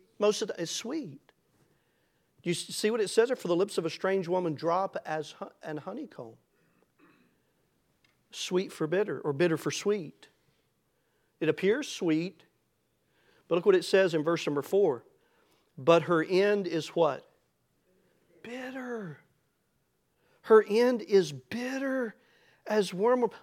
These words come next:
Oh, but it's so sweet to have a boyfriend. It's so sweet to have a girlfriend when you're twelve.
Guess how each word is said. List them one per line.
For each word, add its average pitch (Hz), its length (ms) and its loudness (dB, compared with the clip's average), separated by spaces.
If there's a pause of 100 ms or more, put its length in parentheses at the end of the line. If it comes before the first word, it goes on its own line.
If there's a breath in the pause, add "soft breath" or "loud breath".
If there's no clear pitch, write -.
Oh, 294 200 2
but 262 120 2
it's 233 120 -4
so 269 260 -6
sweet 285 680 0
to 220 80 -2
have 208 140 2
a 208 80 2
boyfriend. 240 560 2
It's 202 140 -8
so 262 140 -4
sweet 269 560 0 (260 loud breath)
to 214 120 2
have 226 180 6
a 220 40 8
girlfriend 220 720 8
when 214 140 6
you're 208 160 4
twelve. 240 920 2